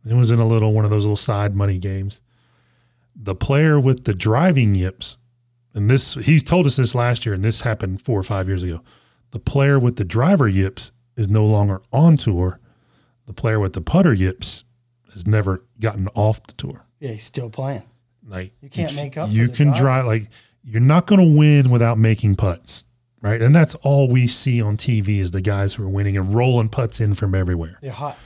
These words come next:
Speaker 2: with the putter.
Speaker 1: Right. Like, you need to make putts to win. That's, that's pretty obvious. But if you wanna consistently play high-level golf, you have to be able to drive the ball well, drive it in play, and you have to be able to get it on or near the greens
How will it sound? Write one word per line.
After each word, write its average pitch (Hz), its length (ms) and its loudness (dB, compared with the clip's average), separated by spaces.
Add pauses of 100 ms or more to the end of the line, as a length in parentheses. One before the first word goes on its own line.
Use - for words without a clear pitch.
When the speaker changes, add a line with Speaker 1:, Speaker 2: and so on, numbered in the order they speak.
(180)
Speaker 2:
with 127 80 -20
the 120 60 -20
putter. 110 300 -10 (140)
Speaker 1:
Right. 101 300 -6 (360)
Like, 104 220 -6
you 120 120 2
need 143 320 6
to 147 80 2
make 131 300 0
putts 110 340 -2
to 107 80 -6
win. 85 280 -4
That's, 90 200 -6 (120)
that's 101 160 -8
pretty 95 320 -4
obvious. 90 420 -6
But - 360 -4 (580)
if - 200 -14
you 120 120 4
wanna 123 200 4
consistently 110 1120 0
play 98 680 0 (160)
high-level 101 760 -2
golf, 87 480 -8 (440)
you 113 100 -20
have 110 300 -4
to - 120 -10
be 98 140 -6
able 92 160 -6
to 85 80 -6
drive 90 380 -4
the 151 80 2
ball 143 300 2
well, 139 360 2 (680)
drive 107 240 0
it 104 80 2
in 113 140 2
play, 104 440 0 (480)
and 107 100 -16
you 101 60 -2
have 98 140 0
to - 100 -6
be 95 120 -2
able 92 140 -2
to 92 100 -2
get 92 120 0
it 92 120 -6
on 98 300 0
or 92 60 0
near 92 180 0
the 87 80 -2
greens 87 460 -6